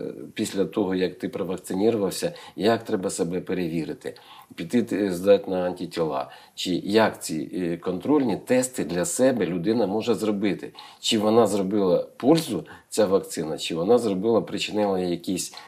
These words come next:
ускладнення? От. І тому люди бояться. Але ж ви знаєте, що вивчаючи, е, розповсюдження інформації, ну, от про нашу лікарню, як там,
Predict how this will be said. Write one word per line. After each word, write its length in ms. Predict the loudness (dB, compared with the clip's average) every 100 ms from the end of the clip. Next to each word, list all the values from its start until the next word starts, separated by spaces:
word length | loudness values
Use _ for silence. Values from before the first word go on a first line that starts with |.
| -10
ускладнення? 760 | -8 2 4 4 0 -10 -14 -18 -20 -20 -12 -4
От. 280 | -2 -2 -6
І 80 | -6
тому 260 | 2 4
люди 200 | 4 2
бояться. 560 | 2 0 -2 -4 -6 -6
Але 260 | -2 0 0
ж 220 | -2 -4
ви 60 |
знаєте, 420 | 0 2 2 -2 -8
що 280 | -8 -8 -8 -8 -4
вивчаючи, 720 | -2 6 8 8 4 0 0 -4 -20 -20 -20 -12 0
е, 640 | 4 6 4 2 0 -2 -2
розповсюдження 840 | 0 0 0 -4 0 -2 0 -2 0
інформації, 760 | -2 0 2 4 2 0 -2 -2
ну, 100 | -2
от 140 | -4
про 200 | -6 -4
нашу 320 | -2 -2 -4 -4
лікарню, 440 | -4 -6 -6 -4
як 180 | -4
там, 120 | -4